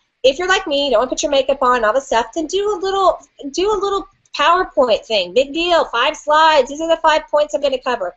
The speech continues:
Make it less than a minute. Okay, just, just ma-, do yourself a favor. No one wants to hear about what you're gonna talk about for ten minutes. So do yourself a favor. Do your little YouTube thing. Put it at YouTube, right? 'Cause you're gonna link there, 'cause that's gonna help you get some juice.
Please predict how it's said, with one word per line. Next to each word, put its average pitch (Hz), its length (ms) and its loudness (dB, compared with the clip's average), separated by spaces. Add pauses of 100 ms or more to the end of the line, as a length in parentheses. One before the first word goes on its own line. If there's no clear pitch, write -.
(160)
Make 214 140 -2
it 269 100 -2
less 277 180 -2
than 339 80 -14
a 349 80 -6
minute. 262 320 -4 (300)
Okay, 220 120 -2
just, - 240 -16
just - 160 -20
ma-, 285 160 -4
do 262 80 -8
yourself 269 240 -4
a 208 60 -6
favor. - 320 -4
No 220 140 0
one 233 140 -2
wants 214 200 -2
to 196 80 -8
hear 165 240 0 (140)
about 185 160 -2
what 196 160 -2
you're 190 100 -2
gonna 175 120 0
talk 160 180 -6
about 165 200 -12
for - 80 -20
ten 175 180 -6
minutes. 135 340 -12 (520)
So 269 380 6
do 269 100 -8
yourself 320 380 0
a 285 40 -18
favor. 214 240 4 (960)
Do 165 100 -12
your 208 140 -4
little 302 220 2
YouTube 320 540 -8
thing. 247 400 -2 (260)
Put 214 100 2
it 240 100 4
at 285 60 -4
YouTube, 254 500 2 (160)
right? 196 360 -4
'Cause 190 140 -6
you're 196 120 -4
gonna 214 160 -2
link 208 280 -6
there, 208 320 4
'cause - 120 -10
that's - 180 -2
gonna 208 160 0
help 208 140 -2
you 202 60 -10
get 220 160 -2
some 233 120 -10
juice. 185 380 -6